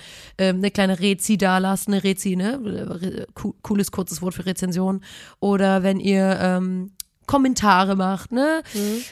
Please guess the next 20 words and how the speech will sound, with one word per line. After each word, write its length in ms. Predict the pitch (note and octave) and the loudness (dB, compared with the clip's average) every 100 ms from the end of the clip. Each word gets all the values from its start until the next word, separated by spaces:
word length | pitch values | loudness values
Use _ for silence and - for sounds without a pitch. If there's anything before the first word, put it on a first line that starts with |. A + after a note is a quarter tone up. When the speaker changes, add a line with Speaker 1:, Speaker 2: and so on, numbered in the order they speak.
| - | 0
Speaker 1:
Äh, 160 | B3 | 4
das 160 | C4 C#4 | 4 2
sind 120 | D#4 | 2
alles 240 | D#4+ D#4 - | 2 0 -2
Dinge, 240 | D#4+ F4 | -4 0
die, 220 | C4 C4 | 2 2
die 100 | A#3+ | 2
bringen 440 | A#3+ C4+ F4+ F#4 C4+ | 0 0 0 0 2
uns, 500 | A#3 B3+ C#4 - - | 2 2 0 -4 -2
äh, 220 | A#3 A#3 | 2 2
MusikantInnen 1000 | A#3+ A3 A3+ A3+ A#3 B3 B3 B3 B3+ B3 | 2 -2 -2 -2 -2 0 0 2 0 -2
was, 480 | - G#3 D#4+ - - | -2 -2 -2 -12 -4
ne? 260 | G3+ G#3 D#4+ | -2 -2 -4
Das 180 | C#4+ - | -10 -8
ist, 180 | B3+ - | -6 -2
äh, 220 | A#3 C4 | -2 -2
ganz 220 | A#3+ C#4+ | -4 -6
klar, 400 | - A#3+ C#4+ - | -2 -2 -2 0
äh, 480 | G#3 A3+ A#3+ A#3+ A#3+ - | 0 2 0 -4 -8 -6
Reichweite. 800 | - F#3 A3 - C4+ D4 D#4+ F#4 | -4 -2 -2 -2 -2 -2 -4 -4